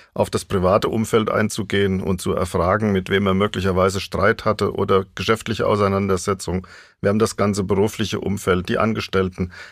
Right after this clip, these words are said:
alle diese Personen, die bekannt waren, haben wir natürlich in die Überprüfung mit einbezogen. Wenn Sie so wollen, kann man beginnen beim Opfer, ne, und dann in konzentrischen Kreisen, ne, um das Opfer herum,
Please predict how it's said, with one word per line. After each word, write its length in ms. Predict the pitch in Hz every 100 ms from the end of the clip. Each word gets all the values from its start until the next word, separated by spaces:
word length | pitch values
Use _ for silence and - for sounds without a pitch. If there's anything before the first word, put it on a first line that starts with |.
| _
alle 240 | - 110
diese 360 | 110 110 110 101 - - -
Personen, 640 | 104 110 107 120 110 87
die 340 | 90 101 98 92
bekannt 500 | - 92 - 95 98
waren, 280 | 90 92 90
haben 100 | 87
wir 80 | 92
natürlich 420 | 90 85 98 101
in 120 | 92
die 60 | 98
Überprüfung 680 | 92 92 - 92 92 95 92 - - _
mit 180 | 101 -
einbezogen. 600 | 95 101 98 - 85 82
Wenn 120 | 92
Sie 100 | 98
so 180 | 101 92
wollen, 360 | 95 110 123 117 - - _
kann 140 | - 107
man 140 | 104
beginnen 540 | 92 87 120 123 110
beim 400 | 95 92 95 92 -
Opfer, 480 | 110 - 123 120 113
ne, 140 | 98
und 200 | - 98
dann 220 | 95 104 113
in 160 | 101
konzentrischen 640 | 90 98 107 110 117 98 98
Kreisen, 560 | - 95 107 113 117 - - _
ne, 100 | 110
um 180 | 104 117
das 160 | 110 -
Opfer 280 | 101 - 104
herum, 460 | 98 95 113 127